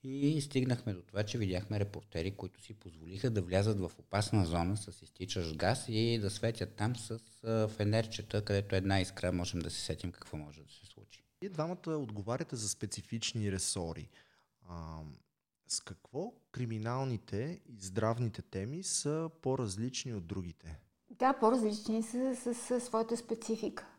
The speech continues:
Speaker 3: Да кажем, здравните теми, а, искат много повече а, разбиране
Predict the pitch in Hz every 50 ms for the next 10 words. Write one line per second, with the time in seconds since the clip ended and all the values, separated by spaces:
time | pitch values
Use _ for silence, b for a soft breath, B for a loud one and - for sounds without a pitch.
0 | - _ _ _ 196 202 226 226 - 214 214 196 196 196 190 208 220 226 220 190
1 | 220 214 214 202 208 208 202 202 202 196 - 196 185 185 196 208 214 226 226 233
2 | 240 B B B B B B B B _ - - 202 208 202 196 185 196 - 220
3 | 196 - - 220 - - 202 202 196 196 196 196 190 185 185 185 185 - - -
4 | 202 208 208 202 202 208 208 208 208 214 B B B B B B _ - - 190
5 | 190 190 196 190 196 190 190 202 196 208 190 190 190 180 220 214 196 190 190 196
6 | 202 208 208 208 208 202